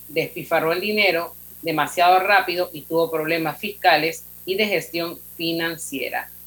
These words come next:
La situación se volvió tan desesperada que un día el joven se vio obligado a aceptar un trabajo de repartidor de pizza.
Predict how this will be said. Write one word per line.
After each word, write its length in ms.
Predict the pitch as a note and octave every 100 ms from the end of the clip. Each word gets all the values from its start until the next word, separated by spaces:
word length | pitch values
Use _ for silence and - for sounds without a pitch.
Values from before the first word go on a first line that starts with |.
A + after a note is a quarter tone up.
| -
La 140 | D3+ D#3
situación 480 | D3 D3 - G3
se 100 | G3
volvió 320 | F#3 E3 F3+ -
tan 320 | G3+ G#3+ G#3
desesperada 720 | E3 - F#3 G3+ F3+ E3+ E3+
que 60 | D#3+
un 180 | D#3 D3
día 360 | F3+ D3+ D#3+ E3
el 140 | D#3+
joven 340 | F#3 E3 E3 - - - -
se 140 | E3+
vio 180 | D#3 E3+
obligado 500 | F#3 F#3+ F#3 F#3+ F#3+
a 60 | G#3+
aceptar 480 | G#3+ F#3 - E3+
un 140 | F#3 G#3+
trabajo 480 | F3+ F3+ F3 F3 D#3
de 160 | F#3+
repartidor 760 | F#3+ - F#3 F#3 E3 D3 D#3 -
de 240 | E3+ F#3+ - -
pizza. 640 | F#3 - - - -